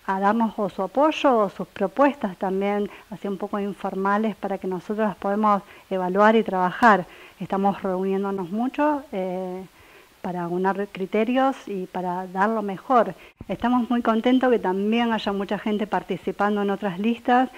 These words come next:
porque creo que todos tenemos como fin común poder trabajar para Pellegrini, engrandecer Pellegrini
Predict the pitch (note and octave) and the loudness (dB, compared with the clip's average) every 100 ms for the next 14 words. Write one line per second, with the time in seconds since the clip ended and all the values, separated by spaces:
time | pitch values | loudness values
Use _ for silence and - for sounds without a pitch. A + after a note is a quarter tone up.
0 | - - F#3+ F3+ A#3+ G#3+ F#3+ A#3 B3+ A#3 | -16 -12 -6 0 2 2 2 6 6 4
1 | G3+ F#3+ G3+ - F#3+ F3+ - G#3 G3+ F#3+ | 2 -2 -2 -2 -4 -4 -2 -2 0 -2
2 | G3+ G#3+ G#3+ F#3 F3+ G3 G3 G3+ - - | 0 0 0 0 4 4 4 0 -4 -20
3 | - - F#3 F3+ - B3+ G#3 F#3 F#3 F3+ | -14 -8 -6 -2 0 2 2 0 -2 -2
4 | G3 G#3 G#3+ A3 A#3 - - A#3+ - F#3+ | 0 0 2 2 -2 -10 -20 -20 -10 -4
5 | F#3+ F3+ F3+ F3+ F3+ B3 B3 A3 F#3+ F#3+ | -4 -2 -4 -4 0 4 4 4 -2 -2
6 | G#3 G3 G3+ | 0 0 -2